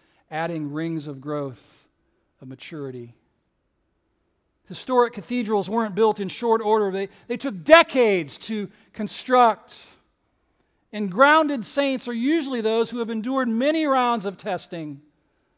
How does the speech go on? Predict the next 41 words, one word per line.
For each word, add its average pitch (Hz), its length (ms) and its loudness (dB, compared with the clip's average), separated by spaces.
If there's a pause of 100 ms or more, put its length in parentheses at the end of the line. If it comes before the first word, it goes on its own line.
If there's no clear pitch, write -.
(1200)
and 151 80 -12
have 143 80 -12
walked 175 320 -6
with 170 100 -14
their 165 120 -10
precious 165 440 -12
Lord 160 280 -8
for 147 100 -14
decades 151 640 -6
and 139 120 -8
marinated 170 540 -4
their 156 140 -4
minds 165 540 -2
in 139 100 -8
his 139 180 -10
word 156 460 -4
for 151 120 -18
years 151 540 -6 (240)
and 120 140 -18
years 143 480 -10
and 113 160 -20
years. 110 680 -20 (2750)
And 143 80 -18
that's 170 160 -18
something 165 260 -8
I 160 100 -4
would 156 120 -8
challenge 160 380 -6
those 160 220 -8
of 156 100 -10
you 175 140 -10
who 185 160 -2
are 208 140 2
millennials, 160 760 -6
you're 147 120 -12
in 160 80 -8
that 180 180 -4
generation, 143 580 -10
or 131 60 -14
you 156 260 -8
are 180 260 -2